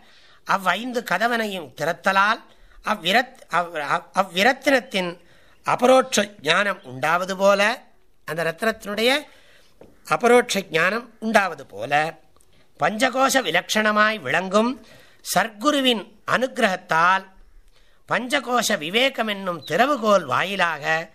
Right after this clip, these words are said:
பஞ்சகோஷங்களின் ஆவரா-, ஆவரணமாகிய கதவை திறத்தலால்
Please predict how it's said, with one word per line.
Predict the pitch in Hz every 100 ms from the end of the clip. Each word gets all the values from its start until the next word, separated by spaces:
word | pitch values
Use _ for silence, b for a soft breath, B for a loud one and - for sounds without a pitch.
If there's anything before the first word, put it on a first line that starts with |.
| b b b b
பஞ்சகோஷங்களின் | 147 226 262 233 220 240 269 247 220 190
ஆவரா-, | 131 196 262 233 208 185
ஆவரணமாகிய | 147 233 262 226 190 170 170 -
கதவை | 131 175 202 175
திறத்தலால் | 123 131 - 165 165 180 190